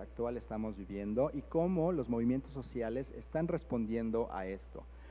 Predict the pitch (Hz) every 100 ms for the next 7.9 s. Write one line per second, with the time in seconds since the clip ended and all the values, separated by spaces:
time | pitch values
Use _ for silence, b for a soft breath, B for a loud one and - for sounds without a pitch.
0 | B B B - 139 - 180 220 180 170
1 | 170 156 123 104 110 120 131 131 104 98
2 | 110 113 110 131 139 113 120 113 - 120
3 | 113 120 - 160 160 147 147 131 123 151
4 | 135 117 - 104 101 113 117 104 107 104
5 | 117 110 - 113 123 113 110 104 - 113
6 | 98 101 95 87 - 95 92 69 60 98
7 | 101 101 101 98 90 90 - 95